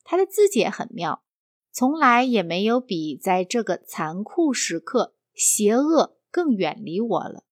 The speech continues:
当我控告那可怜的姑娘时，说来矛盾却是实情。我对她的爱情是我所干的事的原因，她浮现在我的心头，于是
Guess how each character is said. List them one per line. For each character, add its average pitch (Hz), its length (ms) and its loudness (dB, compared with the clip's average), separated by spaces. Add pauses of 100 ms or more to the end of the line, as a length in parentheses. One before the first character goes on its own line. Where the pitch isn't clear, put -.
(320)
当 339 200 2
我 254 100 4
控 330 300 -2
告 302 180 4
那 269 140 0
可 214 200 -4
怜 160 160 -4
的 208 120 -2
姑 247 240 0
娘 226 280 0
时， 160 340 -2 (200)
说 311 220 0
来 311 160 0
矛 233 260 4
盾 285 400 0
却 247 180 0
是 214 140 -2
实 196 340 0
情。 165 380 -6 (420)
我 190 180 2
对 247 160 0
她 262 140 -4
的 269 80 0
爱 339 400 -2
情 - 400 -8
是 - 160 -2
我 196 180 2
所 - 280 -4
干 214 280 0
的 170 100 -6
事 196 200 -2
的 175 100 -4
原 156 380 -8
因， 180 260 -10 (480)
她 339 260 0
浮 226 240 -8
现 277 220 -2
在 247 160 4
我 160 160 -2
的 151 80 -6
心 277 300 -2
头， 175 400 -6 (320)
于 214 100 0
是 226 360 -2